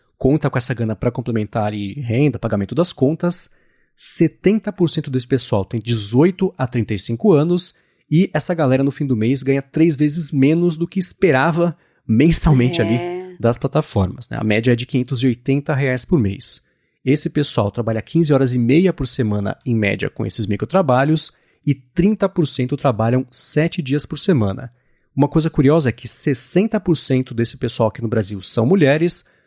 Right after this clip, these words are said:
Speaker 1: versus trinta por cento só de mulheres na média global. É invertido aqui, o que é
Speaker 2: É,
Speaker 1: bem
Speaker 2: é.
Speaker 1: curioso, né?
Speaker 2: É, possivelmente muitas mães, né, precisam ali, tão ali em casa,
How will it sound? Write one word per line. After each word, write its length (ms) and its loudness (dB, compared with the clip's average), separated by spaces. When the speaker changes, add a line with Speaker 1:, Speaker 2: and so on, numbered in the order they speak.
Speaker 1:
versus 640 0
trinta 440 -2
por 140 0
cento 260 -4
só 140 -2
de 80 -2
mulheres 560 0
na 140 0
média 200 2
global. 480 0
É 80 -6
invertido 680 0
aqui, 420 -6
o 80 -18
que 120 -4
é 40 2
Speaker 2:
É, 400 0
Speaker 1:
bem 220 0
Speaker 2:
é. 120 -6
Speaker 1:
curioso, 480 2
né? 160 -18
Speaker 2:
É, 120 0
possivelmente 680 -4
muitas 400 -2
mães, 520 -2
né, 200 -6
precisam 520 -12
ali, 160 -6
tão 180 0
ali 160 -2
em 80 -10
casa, 640 -2